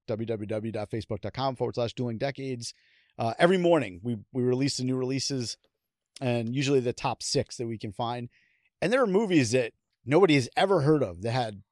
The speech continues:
two-page spreads, you know, full, full-page ad. This had, like, a little, maybe three-quarter page. It was not a big deal. It was just a horror flick that was coming out.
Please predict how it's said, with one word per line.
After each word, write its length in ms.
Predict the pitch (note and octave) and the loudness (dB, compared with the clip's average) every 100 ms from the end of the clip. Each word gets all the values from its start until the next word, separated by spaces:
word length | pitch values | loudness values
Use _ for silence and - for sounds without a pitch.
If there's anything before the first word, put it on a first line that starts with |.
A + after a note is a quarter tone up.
| _ _ _ | _ _ _
two-page 480 | - F#3 E3+ D3+ B2+ | -4 0 4 4 2
spreads, 720 | - - C3+ C#3 B2+ A#2 - - _ _ _ _ | -6 -4 0 0 -2 -8 -14 -18 _ _ _ _
you 80 | B2+ | -8
know, 280 | A2 G#2+ G2 _ _ - | -6 -6 -10 _ _ -2
full, 340 | E3 D#3 C3 - _ | 0 0 -4 -16 _
full-page 420 | - E3 D#3+ D#3 C3 | -2 0 2 0 0
ad. 300 | C3 C#3+ C3 _ _ | 2 0 -2 _ _
This 180 | A#3 - _ _ - | -8 -8 _ _ -8
had, 240 | E3 G3 | -4 -2
like, 180 | F#3+ F3 | -2 -2
a 80 | D3 | -4
little, 560 | D#3 E3+ E3+ D#3+ C3+ - _ _ | -2 -2 0 0 -4 -8 _ _
maybe 220 | C#3+ C#3+ | -4 -4
three-quarter 560 | C3 D3 C#3+ C#3 C#3 C3+ | -4 -6 -4 -2 -2 -2
page. 640 | C3+ B2+ C3 B2 G#2 - _ _ _ _ _ _ | -2 -2 -2 -4 -10 -14 _ _ _ _ _ _
It 40 | - | -8
was 100 | A#2+ | 0
not 200 | C#3 C3+ | 2 4
a 40 | |
big 200 | B2 A#2+ | 2 0
deal. 380 | A#2 A#2 A2+ - _ _ _ | -2 -2 -2 -6 _ _ _
It 40 | C3 | -12
was 80 | A2+ | -12
just 140 | B2 | -12
a 40 | |
horror 240 | G#2+ C3 B2 | -4 -2 -2
flick 260 | - A#2+ | -4 -10
that 80 | - | -10
was 80 | A2+ | -12
coming 240 | - A#2 | -10 -10
out. 240 | A2+ A#2 | -8 -10